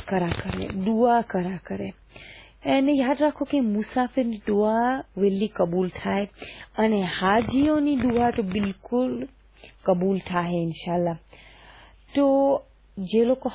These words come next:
હજમાં જવાના હોય, છુંડી, અ, હારું હારું ખાવાની ડિમાન્ડ, ગુસ્સો, ઝઘડા, તે બિલકુલ એનાથી દૂર રહેવું જોઈએ, ઘેરે છોડી દેવાનું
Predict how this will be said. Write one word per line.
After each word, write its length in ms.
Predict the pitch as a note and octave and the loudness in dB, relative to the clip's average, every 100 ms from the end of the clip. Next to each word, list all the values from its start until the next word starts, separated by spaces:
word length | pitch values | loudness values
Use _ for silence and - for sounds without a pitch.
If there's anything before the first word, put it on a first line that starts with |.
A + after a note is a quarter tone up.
| - | 0
હજમાં 380 | G3 G3 A3+ A3 | 0 0 -2 0
જવાના 480 | G3 F3+ A3+ B3+ | -2 -2 0 0
હોય, 220 | C4+ C#4 C4+ - - _ - - - - | 0 -2 -4 -10 -20 _ -20 -20 -20 -18
છુંડી, 920 | - - G#3 G#3 G#3+ A#3 A#3 A#3 A#3 A3 _ _ _ - | -16 -2 0 2 2 2 2 0 -2 -6 _ _ _ -6
અ, 120 | G3+ F#3+ F#3 F3+ F3+ F3+ E3+ - _ F#3 | -2 0 0 0 0 -2 -6 -16 _ -10
હારું 260 | F#3+ G3 A3+ | -2 0 2
હારું 240 | A3 A3 | 2 0
ખાવાની 560 | G#3+ - G3 G#3 A#3 A#3 | -4 -4 0 2 0 0
ડિમાન્ડ, 680 | G3 A3+ A#3 A3+ A3+ A3+ A3+ - - - _ | -2 0 0 0 0 -2 -4 -10 -20 -20 _
ગુસ્સો, 960 | E3+ G3 G3+ - - B3 B3 B3 B3 B3 - - _ F#3 | -6 -2 -2 -4 2 4 4 4 2 -2 -8 -20 _ -2
ઝઘડા, 760 | F#3 F#3+ G3 B3 B3+ B3 B3+ B3+ - _ | 2 2 2 2 4 4 2 -2 -18 _
તે 80 | A3 | -6
બિલકુલ 720 | F3+ F3+ G#3+ A3 - B3+ C4 B3+ | -4 -2 0 0 -2 -2 0 -2
એનાથી 560 | - A3 A3 G#3+ G#3+ | -4 -2 -2 -4 -6
દૂર 320 | F3 F#3+ A#3 | -2 0 2
રહેવું 260 | A3 A3 A3 | 2 0 -2
જોઈએ, 320 | - A3 A3 | -2 0 0
ઘેરે 400 | E3+ F3+ F3+ G#3+ | 0 -2 0 -2
છોડી 340 | A3+ A3+ A3 A3 | -2 -2 -2 0
દેવાનું 500 | A3+ A3+ A3+ A#3+ | 0 0 0 -2